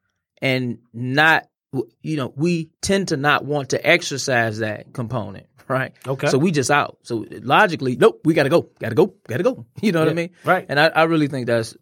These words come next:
Speaker 1: uh, you know, that's the why. You know, really interesting stuff, man. Um, <clears throat> we've held these whys over in Livonia.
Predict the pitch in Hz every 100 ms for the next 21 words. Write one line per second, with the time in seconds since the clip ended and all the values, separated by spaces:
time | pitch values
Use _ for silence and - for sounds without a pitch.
0 | 107 101 117 95 131 123 110 113 107 107
1 | 104 87 - _ 139 131 101 - _ _
2 | 185 180 160 147 143 123 120 117 - 123
3 | 113 117 113 117 117 - - 180 147 165
4 | 160 160 139 131 123 117 123 117 117 117
5 | 120 117 113 107 117 113 104 -